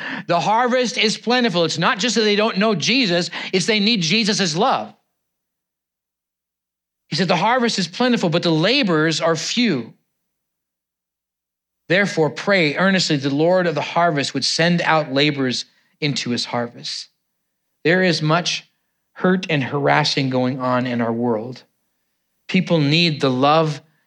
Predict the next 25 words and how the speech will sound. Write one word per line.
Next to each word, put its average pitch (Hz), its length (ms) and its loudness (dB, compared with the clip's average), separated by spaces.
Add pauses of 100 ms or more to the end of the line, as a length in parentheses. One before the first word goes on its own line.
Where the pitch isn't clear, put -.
and 139 160 -2
the 135 60 0
guidance 139 720 0 (580)
of 123 160 -2
Jesus 139 800 0
as 131 180 0
their 135 140 0
Savior 135 520 0
and 120 260 0
leading 120 380 -2
Lord. 113 400 -8 (760)
With 139 160 -4
empathy 175 580 0
and 135 160 -4
compassion, 139 800 -2 (260)
Jesus 180 540 0 (180)
is - 160 0
seeking 185 580 0 (160)
to 160 80 0
foster - 760 0 (340)
a 147 80 4
passion 151 840 0 (240)
within 202 240 2
his 180 160 0
disciples 160 720 -4